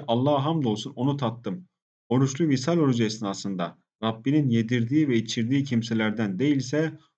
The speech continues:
bu nitelikte olan kimseye göre çocuk konumundadır. Dolayısıyla o yalan elbisesi giyene benzer.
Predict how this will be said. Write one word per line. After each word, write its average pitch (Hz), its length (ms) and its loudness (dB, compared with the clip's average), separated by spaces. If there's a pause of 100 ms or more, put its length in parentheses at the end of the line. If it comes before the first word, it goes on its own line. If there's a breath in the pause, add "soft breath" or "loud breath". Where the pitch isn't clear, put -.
(220)
bu 165 100 4
nitelikte 127 440 2
olan 104 320 0
kimseye 117 440 -2
göre 117 260 0
çocuk 131 400 -4
konumundadır. 90 720 -6 (320)
Dolayısıyla 143 540 0
o 151 300 0 (300 loud breath)
yalan 131 320 2
elbisesi 117 500 -2
giyene 107 340 0
benzer. 90 440 -6